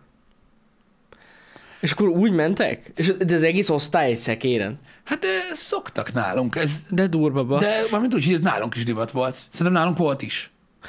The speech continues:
Speaker 1: Ja, akkor nálunk azért maradt ki, mert nálunk még nem is engedték, hogy szerenáldozzunk.
Speaker 2: Ja, ja, hát igen.
Speaker 1: Tehát eleve ott kezdődik.
Speaker 2: Igen. E, e, Debrecenben ez így megy.
Speaker 1: Nem tudtam.
Speaker 2: Debrecenben ez így megy.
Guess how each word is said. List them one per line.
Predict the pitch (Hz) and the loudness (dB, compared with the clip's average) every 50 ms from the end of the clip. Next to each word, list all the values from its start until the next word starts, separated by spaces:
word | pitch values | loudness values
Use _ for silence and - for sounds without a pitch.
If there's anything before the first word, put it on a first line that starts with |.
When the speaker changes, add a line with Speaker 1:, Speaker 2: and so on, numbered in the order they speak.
| - - - - _ - | -20 -20 -20 -20 _ -4
Speaker 1:
Ja, | 185 196 220 226 214 180 147 - | -2 0 2 2 2 2 2 0
akkor | - 170 - - 202 | 0 0 0 0 2
nálunk | 196 202 190 190 196 190 | 2 4 4 4 2 2
azért | 196 175 160 151 | 2 2 2 2
maradt | 151 151 156 160 156 | 2 2 2 2 2
ki, | - | 0
mert | 170 165 160 | 2 2 2
nálunk | 160 165 165 | 2 2 2
még | 165 165 | 2 2
nem | 165 160 | 2 2
is | 143 | 2
engedték, | 160 143 127 120 110 - - 120 | 2 2 2 0 -2 -2 -4 -4
hogy | 131 127 | -4 -2
szerenáldozzunk. | - - 127 120 117 110 113 113 117 113 113 120 131 131 127 - - - - | -2 0 0 0 0 0 -2 -2 -2 -4 -4 -6 -8 -10 -10 -12 -16 -10 -4
Speaker 2:
Ja, | - 165 165 156 147 139 | -2 0 2 2 2 2
ja, | 139 131 120 120 113 | 2 2 0 0 -2
hát | 98 - 151 139 - | 0 0 -2 0 0
igen. | 135 120 123 120 107 - - - | -2 -2 0 -2 -2 -4 -8 -12
Speaker 1:
Tehát | - - 151 151 - | -6 -4 -2 -2 -2
eleve | - - - - - 160 170 165 156 156 | -4 -8 -6 -2 0 2 4 4 4 4
ott | 156 160 156 156 | 4 2 2 2
kezdődik. | 151 151 147 131 120 117 113 117 113 123 127 - - | 2 2 2 2 2 0 0 2 0 0 -2 -4 -2
Speaker 2:
Igen. | 139 127 135 135 - | -2 -2 -2 -2 -4
E, | - 202 | -4 -4
e, | - - - 587 - - 330 330 311 330 370 403 415 | -2 0 0 -2 -2 -2 -4 -4 -4 -8 -12 -6 -2
Debrecenben | 440 415 - 233 123 - - 151 139 143 147 143 143 147 160 156 151 147 143 | 0 0 0 0 -2 0 0 0 0 2 2 2 0 -2 -6 -14 -14 -8 -2
ez | 170 185 180 175 | 0 0 2 2
így | 208 208 196 190 190 | 2 2 4 4 4
megy. | 208 269 - 147 - - - - - - - - - - | 2 2 0 0 -2 -6 -12 -14 -14 -14 -16 -16 -8 0
Speaker 1:
Nem | - - 156 131 | 2 2 2 2
tudtam. | 127 117 - - - 139 123 120 123 - - - | 0 -4 -2 0 0 0 0 0 -4 -8 -14 -6
Speaker 2:
Debrecenben | - 190 190 165 143 123 - 156 143 139 143 | -2 0 0 2 2 0 0 0 2 2 2
ez | 139 131 151 | 2 2 2
így | 151 143 | 0 2
megy. | 151 156 139 123 120 123 - - | 2 2 0 0 -2 -4 -8 -12